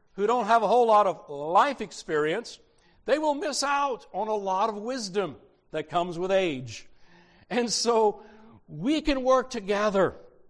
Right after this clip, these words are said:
You know, you, you younger, uh, folks,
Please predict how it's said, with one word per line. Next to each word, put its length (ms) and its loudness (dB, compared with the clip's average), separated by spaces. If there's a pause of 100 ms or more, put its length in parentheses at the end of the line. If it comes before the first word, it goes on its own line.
(580)
You 60 -4
know, 200 4 (240)
you, 200 -10 (200)
you 140 -10
younger, 460 -2 (120)
uh, 160 -10
folks, 460 -4